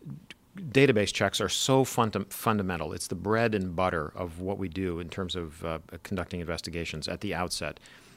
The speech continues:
that we would have to probably figure out a way to segregate seven oh two in some way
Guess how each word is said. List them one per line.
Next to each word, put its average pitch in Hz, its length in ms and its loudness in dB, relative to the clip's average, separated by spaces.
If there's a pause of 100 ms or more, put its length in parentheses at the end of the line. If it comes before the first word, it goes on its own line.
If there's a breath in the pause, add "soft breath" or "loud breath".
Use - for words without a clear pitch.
(140 loud breath)
that 104 100 2
we 123 140 6
would 117 300 4
have 131 400 0
to 101 80 0
probably 92 500 2
figure 104 360 2
out 95 120 6
a 87 40 2
way 87 440 0 (380 loud breath)
to 90 440 -2
segregate 87 760 0
seven 90 280 0
oh 82 100 -4
two 95 300 -2
in 90 140 -2
some 87 280 -2
way 80 380 -4